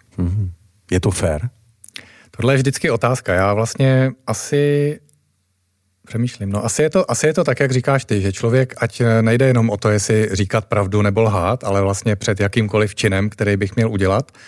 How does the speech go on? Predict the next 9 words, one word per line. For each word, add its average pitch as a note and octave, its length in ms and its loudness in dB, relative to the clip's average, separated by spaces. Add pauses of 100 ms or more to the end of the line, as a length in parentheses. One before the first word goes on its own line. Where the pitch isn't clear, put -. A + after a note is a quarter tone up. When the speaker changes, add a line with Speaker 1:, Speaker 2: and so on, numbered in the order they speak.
(520)
Speaker 2:
tak G2+ 180 -2
se A#2+ 120 0
zamyslet A2 520 0
nad G#2+ 160 0
tím, A#2 220 0
jestli G#2+ 180 0
to G#2+ 100 0
tomu A2 220 0
celku G2+ 640 0